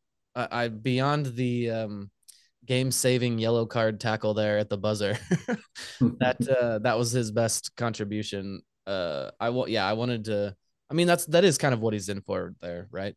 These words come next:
Speaker 1: Just kinda bang around and break things up. So he
Speaker 2: Yeah.
Speaker 1: was fine, but yeah, it, it, he didn't look, he wasn't as confident as he, as, as we've seen him before.
Speaker 2: How about Jedi? What do you think of Jedi's play?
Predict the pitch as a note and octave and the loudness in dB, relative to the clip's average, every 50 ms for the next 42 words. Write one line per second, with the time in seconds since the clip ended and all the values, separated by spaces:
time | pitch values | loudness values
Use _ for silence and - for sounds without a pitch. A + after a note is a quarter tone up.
0 | - - A2 G2+ - - - A#2+ G#2+ G#2 G2+ G2 G#2 G#2 G#2 G#2 G#2 G#2 G#2 G#2 | -10 -10 -8 -6 -6 -4 -4 -4 -4 -4 -4 -4 -4 -4 -4 -6 -6 -6 -6 -6
1 | G2+ G2 G2+ G2 G2 - - G2 F#2+ F#2+ G2 G2 F#2+ G2 - _ _ _ _ _ | -6 -6 -6 -6 -8 -8 -12 -12 -10 -8 -8 -8 -8 -10 -14 _ _ _ _ _
2 | _ _ _ _ - A#2 A2+ A2 - C3 C3+ C#3 - _ _ - A#2 A2+ A2+ A2 | _ _ _ _ -6 -4 -2 -2 0 -2 -2 -4 -6 _ _ -4 -4 -2 -2 -2
3 | A2+ G2 A2 A2 G#2+ G2+ G#2 A2 - - B2 - - A2+ B2 B2+ A#2 C3+ C3 B2+ | -2 -2 -2 -2 -2 -2 -4 -4 -4 -6 -6 -6 -4 -4 -2 0 0 0 0 0
4 | A#2 A2+ B2 A#2+ A#2+ - - - A2 A#2+ A#2+ B2+ C3 C3+ C3+ A#2 A2 - - A#2 | 0 2 0 0 0 -4 -12 -8 -4 0 2 2 2 2 0 -2 -2 -4 -2 -4
5 | A2 A2 - - A2 G#2+ G#2+ G#2 - G#2+ G#2 G#2 - G#2+ G#2 G#2 G2+ D2+ - G2 | -4 -4 -4 -4 -4 -4 -4 -6 -6 -8 -8 -6 -8 -8 -8 -6 -8 -8 -8 -10
6 | G2 G2 G2 - - - G2+ G2+ G#2 G2+ - - G2+ G2+ G2 G2+ G2+ G2 G2 - | -10 -10 -14 -12 -12 -12 -10 -10 -10 -10 -10 -8 -8 -8 -8 -8 -8 -10 -10 -8
7 | G2 G2 F#2+ G2+ G#2 _ _ _ _ _ _ _ _ _ _ _ _ _ _ - | -6 -8 -8 -8 -14 _ _ _ _ _ _ _ _ _ _ _ _ _ _ -20
8 | - - - - B2 A#2+ A#2+ G#2+ G#2 G#2 A#2 A#2+ A#2+ A#2+ G#2+ G#2 G#2 G#2+ G2+ G#2+ | -20 -6 0 2 4 6 6 4 4 6 6 8 8 8 6 6 6 6 4 4
9 | A2+ A#2 G#2 G2+ F#2+ A#2 A2+ G#2+ G#2+ G#2 F#2+ - - - G#2+ G#2 | 2 2 2 2 2 2 2 2 2 0 -2 -4 -4 -4 -4 -4